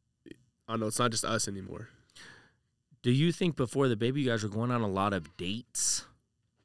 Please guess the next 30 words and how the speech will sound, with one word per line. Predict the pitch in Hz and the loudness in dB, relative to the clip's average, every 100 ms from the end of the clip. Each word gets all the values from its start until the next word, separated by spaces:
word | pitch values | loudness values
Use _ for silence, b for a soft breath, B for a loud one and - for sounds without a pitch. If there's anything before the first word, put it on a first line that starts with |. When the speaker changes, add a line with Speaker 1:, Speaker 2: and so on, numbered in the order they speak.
| _ | _
Speaker 1:
We | 131 139 | -2 2
had, | 175 165 | 6 4
we | 123 135 | 4 0
had, | 156 | 0
no, | 156 131 | 2 2
we | 123 | 2
had | 165 143 | 0 0
one-on-one | 123 117 110 101 | 0 0 0 -2
times, | - 107 107 | -4 -4 -2
though. | 104 | -4
Like, | 113 104 | -4 -4
we | 120 | -2
were | 117 | 0
going | 120 113 | 0 2
on | |
walks. | 110 110 110 - | 0 0 -4 -6
We | |
would | 104 | -6
just | 107 107 | -6 -8
be | 113 117 113 | -4 -4 -4
ourselves, | 107 107 117 113 101 | -4 -4 -2 -4 -6
talk | 120 107 | -6 -6
to | - | -8
each | 101 - | -6 -6
other, | 104 101 | -6 -8
like, | 98 95 | -10 -10
have | - 101 | -10 -8
a | |
whole | 110 98 | -6 -8
thing. | 104 101 | -8 -8